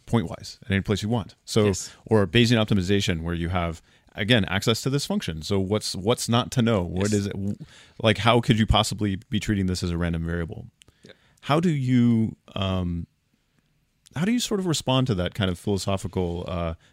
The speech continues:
Speaker 1: co-, like, uh, sort of que-, line of questions?
Speaker 2: So there's, um,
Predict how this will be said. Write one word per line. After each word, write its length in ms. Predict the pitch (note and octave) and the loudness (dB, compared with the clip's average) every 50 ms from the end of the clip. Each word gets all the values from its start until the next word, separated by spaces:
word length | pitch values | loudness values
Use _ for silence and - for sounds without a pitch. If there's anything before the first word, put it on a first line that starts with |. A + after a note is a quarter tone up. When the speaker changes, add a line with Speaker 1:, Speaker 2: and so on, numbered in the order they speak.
| _ _ - | _ _ -4
Speaker 1:
co-, 160 | - G2+ - - | -4 -4 -4 -4
like, 420 | F#2+ F#2+ F2 F2 E2+ E2+ - - | -6 -6 -4 -4 -4 -6 -4 -6
uh, 300 | F2+ D#2+ D#2+ D#2 D#2+ E2 - - | -6 -6 -6 -8 -8 -10 -14 -14
sort 200 | - - F#2 E2 | -10 -10 -10 -10
of 80 | - | -10
que-, 260 | _ - - - F2 - | _ -16 -10 -10 -8 -6
line 180 | - F#2+ F2+ F2 | -4 -4 -4 -4
of 60 | D#2+ | -4
questions? 460 | - F2+ F2 - - - - - _ _ - - | -6 -8 -10 -10 -12 -16 -18 -20 _ _ -16 -14
Speaker 2:
So 220 | - C#3 C3+ A#2 - | -10 -10 -10 -12 -12
there's, 580 | - B2 C#3+ D3+ C#3+ C#3 - - - - - - - | -18 -16 -14 -12 -12 -12 -12 -14 -16 -18 -18 -18 -16
um, 380 | B2+ A#2+ A#2 A2+ A2 G#2+ G#2+ | -16 -14 -14 -14 -14 -16 -18